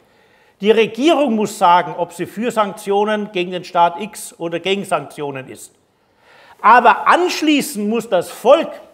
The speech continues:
Entschuldigung, die Bevölkerung, die Möglichkeit haben, der Regierung zu sagen, „Nein, wir sehen das anders.“ Und ihr, die Regierung, seid die von uns Beauftragten.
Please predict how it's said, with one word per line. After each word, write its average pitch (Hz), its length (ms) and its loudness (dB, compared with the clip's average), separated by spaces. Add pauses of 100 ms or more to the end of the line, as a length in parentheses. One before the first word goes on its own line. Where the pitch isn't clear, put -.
Entschuldigung, 170 540 -4 (120)
die 143 100 -12
Bevölkerung, 196 760 2 (640)
die 160 80 -6
Möglichkeit 196 680 2
haben, 190 340 2
der 175 140 2
Regierung 175 440 -4
zu 185 100 -10
sagen, 165 360 0
„Nein, 185 360 -2
wir 190 120 -2
sehen 170 280 -6
das 143 160 -8
anders.“ 208 560 -4 (680)
Und 180 240 -8
ihr, 233 180 -4
die 226 120 -4
Regierung, 202 540 -4
seid 185 280 -2
die - 40 -10
von 196 180 -6
uns 294 260 -10
Beauftragten. 131 840 -4